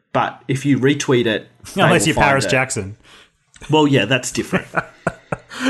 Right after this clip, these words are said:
Speaker 2: Oh, man, the latest picture we put up, the, uh, the, the Royal Flush, M J Royal Flush,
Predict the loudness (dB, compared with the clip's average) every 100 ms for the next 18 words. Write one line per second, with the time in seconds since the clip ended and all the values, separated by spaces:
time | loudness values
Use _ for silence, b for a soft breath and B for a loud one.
0 | -2 -4 B B B 0 2 2 2 2
1 | 0 2 2 -2 -4 -6 0 0 0 0
2 | 2 0 -2 -4 0 2 2 0 -4 -6
3 | -4 -4 -4 0 0 0 -2 -2 -4 -6
4 | -4 -2 0 -2 -2 -4 -4 -8 -10